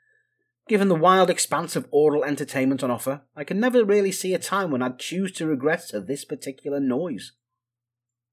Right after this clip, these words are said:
This project is a monument to what hardcore board gamers call cult of the new, the constant focus on that shiny new game on the horizon, to the detriment of those already in the collection. Classical music feels like a tugged fetlock to the cult of the old.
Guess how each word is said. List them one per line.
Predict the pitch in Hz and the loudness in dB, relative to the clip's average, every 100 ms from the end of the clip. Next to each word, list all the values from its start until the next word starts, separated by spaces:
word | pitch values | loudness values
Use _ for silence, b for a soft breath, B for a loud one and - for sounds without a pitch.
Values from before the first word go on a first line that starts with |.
| - | -4
This | 220 - | -4 2
project | 214 196 170 143 | 4 4 2 2
is | 131 | 2
a | |
monument | 135 160 170 135 104 | 4 4 2 0 -2
to | 123 | -2
what | 123 - | -2 -2
hardcore | 160 165 - 160 151 127 | -4 -4 -2 0 2 2
board | 165 147 | 2 2
gamers | 131 92 90 98 | 0 -2 -4 -8
call | - 120 117 | -8 -8 -8
cult | - 160 160 | -10 -12 -10
of | 151 | -10
the | 139 | -8
new, | 135 143 131 92 - _ _ _ _ _ _ - | -8 -4 -4 -6 -10 _ _ _ _ _ _ -12
the | |
constant | - 190 185 180 180 | -2 0 0 -4 -2
focus | - 175 170 - | 4 4 4 -6
on | 113 | -4
that | 117 - | -6 -6
shiny | - 139 147 | -6 -2 2
new | 135 127 139 | 4 4 4
game | 123 135 120 | 4 4 2
on | 107 | -2
the | 95 | -4
horizon, | 110 117 117 107 - b b - | -4 -4 -6 -8 -12 b b -12
to | 143 | -4
the | |
detriment | 139 185 - 117 104 | 2 2 2 -2 -4
of | 101 | -2
those | 120 120 | 0 0
already | 117 123 123 | 0 0 0
in | 120 | -2
the | 120 | -4
collection. | 123 120 - - 87 _ _ _ _ _ _ _ _ _ _ _ - | -6 -10 -10 -18 -20 _ _ _ _ _ _ _ _ _ _ _ -4
Classical | - 180 - 165 | 2 2 2 4
music | 143 147 113 | 4 4 0
feels | - 139 135 | 0 2 4
like | 131 117 | 2 -2
a | |
tugged | - - 127 - | -6 -6 -6 -6
fetlock | - 147 - - - | -6 -8 -8 -12 -8
to | 107 | -8
the | |
cult | 101 127 120 | -8 -8 -8
of | 110 | -4
the | 120 | 2
old. | 131 123 92 | 2 2 -4